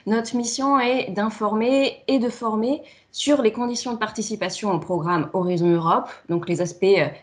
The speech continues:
juridiques, financiers, généraux. Horizon Europe,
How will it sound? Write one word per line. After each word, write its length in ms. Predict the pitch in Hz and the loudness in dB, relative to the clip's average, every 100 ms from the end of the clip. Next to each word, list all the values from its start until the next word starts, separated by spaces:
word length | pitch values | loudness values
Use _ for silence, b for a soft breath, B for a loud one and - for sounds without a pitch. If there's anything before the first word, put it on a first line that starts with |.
| - | -8
juridiques, 640 | 165 190 185 190 233 240 | -2 0 2 2 0 -2
financiers, 720 | - 208 185 180 - 208 240 240 B B 180 | -8 -2 -2 -2 2 4 4 0 B B -2
généraux. 600 | 185 220 190 185 262 - B B B | 2 4 4 2 2 -2 B B B
Horizon 400 | 214 208 196 196 | 2 4 2 0
Europe, 300 | 190 202 - | 2 0 0